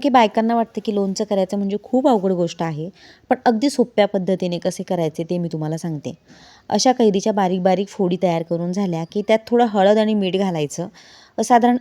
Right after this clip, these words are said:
एक किलो कैरी असेल तर एक मोठा चमचा मीठ घालायचं आणि अर्धा चमचा हळद घालायची आणि व्यवस्थित मिक्स करून घ्यायचं. मिक्स केल्यानंतर एक कॉटनच्या कपड्यावर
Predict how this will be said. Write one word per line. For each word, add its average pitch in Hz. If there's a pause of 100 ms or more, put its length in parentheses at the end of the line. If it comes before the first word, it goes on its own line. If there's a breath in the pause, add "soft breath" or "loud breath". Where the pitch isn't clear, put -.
एक 202
किलो 220
कैरी 196
असेल 180
तर 185 (120)
एक 190
मोठा 190
चमचा 190
मीठ 180
घालायचं 170
आणि 175
अर्धा 165
चमचा 165
हळद 160
घालायची 165 (460 loud breath)
आणि 247
व्यवस्थित 247
मिक्स 220
करून 175
घ्यायचं. 160 (440 soft breath)
मिक्स 277
केल्यानंतर 262 (100)
एक 247
कॉटनच्या 202
कपड्यावर 175